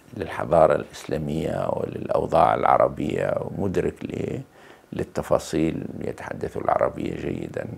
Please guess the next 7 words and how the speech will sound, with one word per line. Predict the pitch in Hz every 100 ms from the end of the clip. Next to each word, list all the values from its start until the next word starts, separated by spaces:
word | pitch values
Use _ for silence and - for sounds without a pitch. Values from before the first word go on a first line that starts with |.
| - - _ - - - - _ -
آه، | -
كان | - - -
الحديث | - - - 120 -
معه | - 120 110 98 98 107 104 107 101 110 - - -
مثمرا | 110 - 92 - - - 135
وكان | - - - - - - - - -
متفهما. | - - - 90 - -